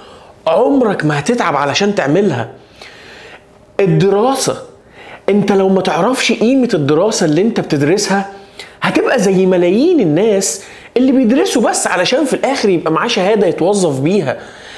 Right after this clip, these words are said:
أو يهرب من المجتمع إن هو ما يتقالش عليه فاشل ومش متعلم. واللي بينجحوا في الدراسة واللي بينجحوا في مجالهم العملي اللي فعلًا بيعرف قيمة الحاجة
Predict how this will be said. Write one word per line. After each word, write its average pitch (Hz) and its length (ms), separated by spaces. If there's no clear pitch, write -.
أو 269 380
يهرب 208 800
من 165 240
المجتمع 202 800
إن 202 140
هو 262 360
ما 175 80
يتقالش 165 400
عليه 180 400
فاشل 190 500
ومش 151 340
متعلم. 143 720
واللي 359 380
بينجحوا 175 640
في - 80
الدراسة 165 580
واللي 294 320
بينجحوا 170 540
في 175 120
مجالهم 165 520
العملي 202 560
اللي 202 180
فعلًا 196 560
بيعرف 202 640
قيمة 226 400
الحاجة 151 560